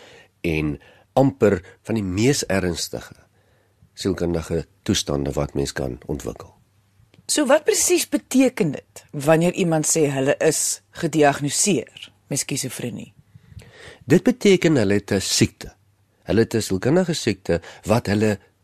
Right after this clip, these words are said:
Speaker 1: realiteitspersepsie beïnvloed. Dis waarop hierdie siekte fokus.
Speaker 2: Wat presies beteken dit?
Speaker 1: Dit beteken dat hoe die persoon met skizofrenie na realiteit kyk,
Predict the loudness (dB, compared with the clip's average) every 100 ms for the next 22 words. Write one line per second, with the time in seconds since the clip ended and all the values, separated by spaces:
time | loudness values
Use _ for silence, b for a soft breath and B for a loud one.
0 | _ _ _ _ _ -4 0 2 0 -4
1 | _ -2 -2 -2 -6 -4 -4 -2 -2 -4
2 | -8 -8 -4 -2 -2 -6 -10 -16 -20 _
3 | -20 -20 -20 _ _ _ _ _ -6 0
4 | 2 2 0 -4 -4 -4 -6 -6 -6 -4
5 | -6 -6 -18 -20 _ b -6 -4 -2 -4
6 | -4 -6 -6 -6 -6 -10 -14 _ _ _
7 | _ -2 4 4 4 2 4 4 4 0
8 | -8 _ _ 2 4 2 -2 _ _ -2
9 | 2 4 4 2 0 0 0 0 -2 -4
10 | -4 -4 -4 -2 0 0 -2 _ -4 -2
11 | 0 0 0 -2 2 2 2 -2 -8 -10